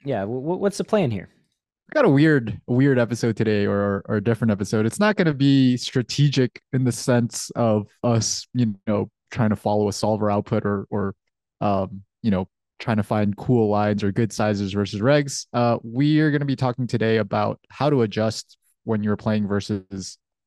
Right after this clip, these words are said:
Speaker 2: the whaliest of whales. Um, what kind of stuff do you do pre-flop with your ranges? What kind of stuff do you do with your sizing? Um, so these hands were all actually played,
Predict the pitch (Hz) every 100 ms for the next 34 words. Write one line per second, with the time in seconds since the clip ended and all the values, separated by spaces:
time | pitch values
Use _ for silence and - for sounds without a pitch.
0 | _ _ _ _ - 107 110 117 113 104
1 | - - 98 - - 110 101 95 90 -
2 | - _ - 101 95 92 - 123 151 135
3 | - 117 117 104 110 - 123 - 107 98
4 | 101 95 135 135 131 110 101 - 98 -
5 | 98 107 101 107 101 92 - 110 117 120
6 | 120 - - - _ _ _ - 123 110
7 | 95 90 80 - _ _ _ _ _ _
8 | - 143 143 156 160 147 127 160 170 160
9 | 143 135 131 - 120 110